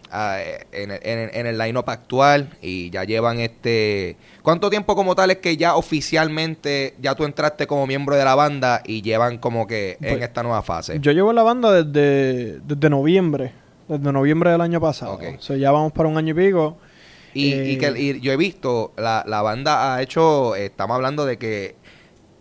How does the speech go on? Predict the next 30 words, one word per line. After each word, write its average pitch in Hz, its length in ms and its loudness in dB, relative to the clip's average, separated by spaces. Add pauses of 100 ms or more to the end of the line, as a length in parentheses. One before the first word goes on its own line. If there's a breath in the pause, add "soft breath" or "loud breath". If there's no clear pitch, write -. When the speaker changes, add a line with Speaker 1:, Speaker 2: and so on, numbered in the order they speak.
Speaker 1:
eh, 113 200 -10
hizo 120 260 -2
un 151 240 0
boom 156 260 -2
de 151 120 0
momento 139 480 -4
que 151 100 -6
se - 100 -8
están 113 240 -6
moviendo, 143 800 0
estoy 117 260 -6
viendo 135 360 -2
que 135 80 -6
están 117 260 -6
tocando 135 320 -4
en 127 80 -8
todos 135 140 0
los 117 120 2
lados, 135 260 2
están 120 200 -6
teniendo 131 360 -4
tremendo 135 320 -4
exposure, 147 520 0
importante, 123 800 -4 (300 loud breath)
que 113 180 -2
eso, 110 240 -6
un 113 180 -8
detalle 143 600 0 (100)
nítido 135 420 -2
tuyo, 127 480 -2